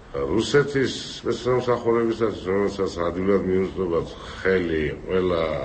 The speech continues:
ამ რადიოაქტიური ნივთიერების წარმოებელ კაფლებთან, ინსტიტუტებთან, ახლა სოხუმის ამპულებს სადღაც ეს და ხომ და ეს და არ ამგონია. ნუ, მე, ახლა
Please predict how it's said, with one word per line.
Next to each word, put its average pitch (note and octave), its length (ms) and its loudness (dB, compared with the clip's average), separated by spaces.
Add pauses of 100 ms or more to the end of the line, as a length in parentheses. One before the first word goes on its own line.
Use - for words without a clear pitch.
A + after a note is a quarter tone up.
(720)
ამ F2 180 -4 (140)
რადიოაქტიური D#2+ 760 -2
ნივთიერების E2 640 -2 (180)
წარმოებელ D#2 720 0 (460)
კაფლებთან, D2+ 640 -4 (160)
ინსტიტუტებთან, E2+ 800 -4
ახლა E2 240 -4
სოხუმის D2+ 560 -6
ამპულებს D#2 480 -6
სადღაც D#2+ 320 -4
ეს - 160 -4
და D2 160 -8
ხომ D#2+ 160 -8
და D2+ 80 -4
ეს D#2 120 -4 (100)
და F2+ 60 -2 (120)
არ G2+ 160 4
ამგონია. G#2 600 4 (120)
ნუ, A2+ 160 -2
მე, A2 140 0 (100)
ახლა F#2 160 -6